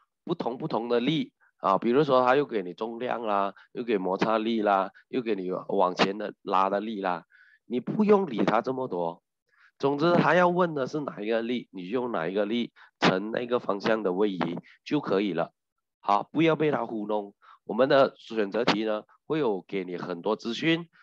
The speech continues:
有用的资讯可能只有两个。OK，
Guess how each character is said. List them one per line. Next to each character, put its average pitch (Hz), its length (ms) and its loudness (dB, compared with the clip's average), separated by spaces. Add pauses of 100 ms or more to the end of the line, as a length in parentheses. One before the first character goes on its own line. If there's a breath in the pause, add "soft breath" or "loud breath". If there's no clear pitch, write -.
(500 soft breath)
有 107 260 2
用 147 180 0
的 123 100 2
资 120 180 -8
讯 131 300 -2
可 104 140 -2
能 87 160 -6
只 95 120 -10
有 98 120 0
两 80 200 -8
个。 82 200 -6 (720)
OK， 120 320 2